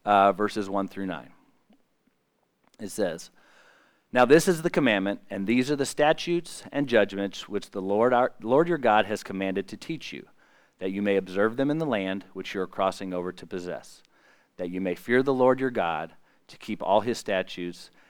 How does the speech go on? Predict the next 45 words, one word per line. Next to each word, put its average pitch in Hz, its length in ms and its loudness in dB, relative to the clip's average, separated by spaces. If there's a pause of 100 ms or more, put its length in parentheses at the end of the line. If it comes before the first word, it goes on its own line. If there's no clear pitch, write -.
(160)
and 92 140 -10
his 117 160 -6
commandments 92 560 -6
which 85 180 -8
I 85 80 -2
command 113 440 -6
you, 62 180 -16 (640)
you 113 220 0
and 127 80 2
your 127 80 0
son 107 460 0
and 95 180 -8
your 104 100 -4
grandson 92 600 -6 (120)
all 98 280 4
the 107 100 -2
days 92 420 0
of 90 140 -10
your 92 100 -6
life, 80 380 -8 (680)
and 98 120 -6
that 92 140 -2
your 95 120 -4
days 107 300 2
may 117 140 -2
be 120 160 -4
prolonged. 98 640 -4 (640)
Therefore, 120 480 4
hear, 147 260 2
O 160 160 8
Is-, 117 220 4 (160)
Israel, 95 580 -2 (220)
and 92 120 -10
be 95 100 -4
careful 127 380 0
to 143 160 0
observe 107 380 0
it, 90 160 -6 (360)
that 101 120 2
it 104 80 0
may 107 160 2
be 104 140 -2
well 104 280 6
with 117 200 -2
you, 92 360 -4